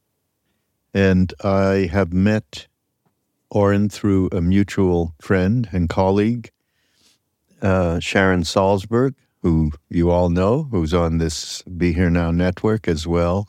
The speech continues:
and is a long, long, long <laughs> we were just reaching back to remember just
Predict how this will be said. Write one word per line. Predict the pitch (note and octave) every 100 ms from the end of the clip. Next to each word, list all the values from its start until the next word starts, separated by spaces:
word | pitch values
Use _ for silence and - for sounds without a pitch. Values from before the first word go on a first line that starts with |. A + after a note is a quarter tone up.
| -
and | F2+ E2 E2 D2+ _ _
is | F2+ D#2+
a | F2 E2 -
long, | F2 F#2 G2 F#2+
long, | F2 E2+ E2+
long | D#2+ D#2+ D#2 D2+ G2+
<laughs> | F#2
we | A2+ G2
were | F2
just | E2+ E2 - -
reaching | G#2 F2 F2 F2+ E2
back | D#2 F#2 F2+ -
to | - D#2+ - _ _ _ _ _ _ -
remember | E2 E2 F#2+ F#2 E2 D#2 C#2+ _
just | - E2 - -